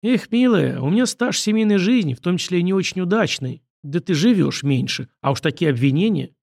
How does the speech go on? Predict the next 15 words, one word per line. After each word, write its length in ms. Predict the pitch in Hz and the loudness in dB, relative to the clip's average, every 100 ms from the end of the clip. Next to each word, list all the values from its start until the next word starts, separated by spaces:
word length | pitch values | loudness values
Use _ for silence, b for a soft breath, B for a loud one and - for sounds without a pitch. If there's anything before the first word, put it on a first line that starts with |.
| _ - | _ -2
Третий 300 | 240 226 254 | -2 0 0
класс, 320 | 240 226 - | 0 0 0
вторая 300 | 160 175 175 | -2 -2 -2
четверть». 600 | - 202 - 131 - - _ _ _ _ _ _ _ _ _ | -4 -6 -6 -10 -14 -20 _ _ _ _ _ _ _ _ _
«Может, 240 | 151 123 110 | -4 -2 -2
чай 200 | 165 180 | -2 -2
поставить?» 680 | 214 170 - 190 196 - _ | -6 -8 -6 -6 -8 -16 _
прервала 420 | - 139 135 135 120 | -2 0 0 0 -2
паузу 380 | 135 123 117 | -2 -2 -2
Вика, 260 | 113 175 113 | -4 -4 -4
переводя 420 | - 117 123 127 | -4 -2 -2 -2
разговор 460 | 123 120 127 127 127 | -2 -2 -2 -2 -2
на 100 | 131 | -2
бытовую 460 | 123 135 127 120 | -2 -2 0 -2
тему. 400 | 123 147 123 123 | -2 -4 -4 -6